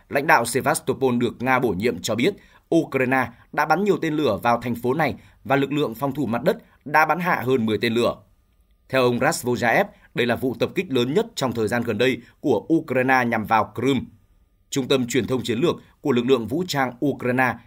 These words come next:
Stratcom đưa tin, tính đến đầu tháng hai năm hai nghìn không trăm hai mươi tư, ba mươi ba phần trăm tàu chiến của hạm đội Biển Đen đã bị vô hiệu hóa, bao gồm hai mươi tư tàu và một tàu ngầm. Cơ quan tình báo quân sự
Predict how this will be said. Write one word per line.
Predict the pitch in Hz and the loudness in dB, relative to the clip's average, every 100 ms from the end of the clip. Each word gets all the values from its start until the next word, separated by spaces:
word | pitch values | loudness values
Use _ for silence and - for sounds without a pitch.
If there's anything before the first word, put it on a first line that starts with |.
| _ | _
Stratcom | - 156 156 135 123 | -6 -4 -2 0 0
đưa | 120 | 0
tin, | 117 127 - - - _ - | 0 0 -2 -12 -20 _ -6
tính | 156 | 0
đến | 156 180 | 0 2
đầu | 170 135 | 2 2
tháng | 123 147 | -4 -4
hai | 165 143 - _ | -4 -4 -8 _
năm | 117 127 | -4 -2
hai | 127 | 0
nghìn | 120 107 90 | 0 -2 -2
không | 139 117 | -2 -2
trăm | 127 120 | -4 -4
hai | 113 127 | -2 -4
mươi | 123 | 0
tư, | 139 123 - _ _ - | 0 -2 -6 _ _ 0
ba | 139 | 2
mươi | 135 | 4
ba | 135 135 | 6 4
phần | 131 127 113 | 4 -2 -2
trăm | 139 127 | -4 -2
tàu | 127 110 | -2 -2
chiến | 117 143 | -4 -4
của | 160 120 | -2 -2
hạm | 117 123 | -2 -4
đội | 120 | 0
Biển | 123 | 0
Đen | 101 135 123 - - | 2 0 0 -12 -2
đã | 143 | 0
bị | 143 | 0
vô | 117 131 120 | -2 0 0
hiệu | 131 | -2
hóa, | 104 113 160 - _ _ | -2 -2 -2 -8 _ _
bao | 139 | 0
gồm | 120 117 | 2 0
hai | 110 131 | 0 -2
mươi | 127 | -2
tư | 135 | -2
tàu | 123 113 123 - - | 2 2 2 -6 0
và | 131 | 2
một | 127 131 131 | 4 0 0
tàu | 123 | 2
ngầm. | 120 117 - - _ _ _ _ _ _ - | 2 0 -4 -16 _ _ _ _ _ _ -4
Cơ | 131 | 0
quan | 135 131 | 2 0
tình | 120 | -2
báo | 110 120 | 0 0
quân | 160 | 0
sự | 127 139 | -2 -4